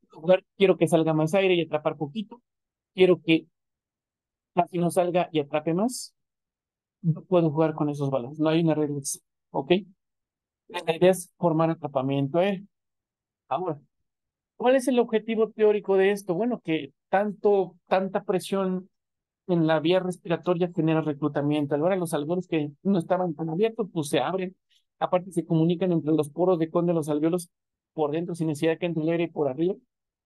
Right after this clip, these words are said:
Y se pueden abrir más alveolos directamente por al lado de los alveolos que ya se abrieron. Y favorece la ventilación alveolar con cada mini ventilación.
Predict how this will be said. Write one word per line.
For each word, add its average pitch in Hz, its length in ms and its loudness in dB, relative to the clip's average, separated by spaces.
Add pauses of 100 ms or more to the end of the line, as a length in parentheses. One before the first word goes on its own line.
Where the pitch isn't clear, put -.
(120)
Y 170 60 -6
se 175 100 -4
pueden 160 240 0
abrir 151 180 0
más 151 160 -2
alveolos 147 480 -4
directamente 156 720 -2 (880)
por 165 160 -2
al 143 120 -4
lado 175 180 0
de 170 60 -4
los 147 120 -8
alveolos 151 220 -4
que 165 100 -6
ya 156 80 -2
se 156 140 -2
abrieron. 175 420 0 (680)
Y 247 200 4
favorece 190 380 0
la 180 100 2
ventilación 170 440 0
alveolar 165 320 -2
con 165 160 0
cada 175 360 0 (360)
mini 165 320 2
ventilación. 156 720 -2